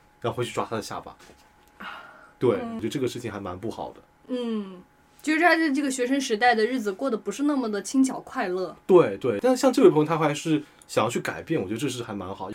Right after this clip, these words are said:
Speaker 1: 有的可能他就直-，直接摆烂了，也是有的。
Speaker 2: 嗯，有时候我会觉得这个寄托其实不是那么的合理，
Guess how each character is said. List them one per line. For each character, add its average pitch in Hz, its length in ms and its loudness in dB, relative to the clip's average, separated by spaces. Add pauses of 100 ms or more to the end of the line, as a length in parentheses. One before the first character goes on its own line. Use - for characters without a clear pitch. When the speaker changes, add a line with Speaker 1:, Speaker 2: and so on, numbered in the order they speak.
(120)
Speaker 1:
有 117 100 2
的 127 100 6
可 135 140 -4
能 104 100 -2
他 110 120 -6
就 117 120 0
直-， 104 220 -8
直 - 140 -10
接 107 80 -4
摆 92 180 -10
烂 127 240 4
了， 127 100 2
也 104 120 0
是 - 80 0
有 - 280 -2
的。 - 140 -16
Speaker 2:
嗯， 277 80 -6
有 175 140 -4
时 208 120 -10
候 247 240 0 (220)
我 208 100 2
会 330 160 4
觉 247 140 2
得 226 100 0
这 269 140 -6
个 277 80 -2
寄 269 180 -6
托 254 200 -2
其 233 240 -6
实 247 160 -6
不 202 200 -6
是 269 180 -6
那 415 220 -4
么 214 140 -2
的 143 420 -10 (220)
合 196 380 -4
理， 208 280 -10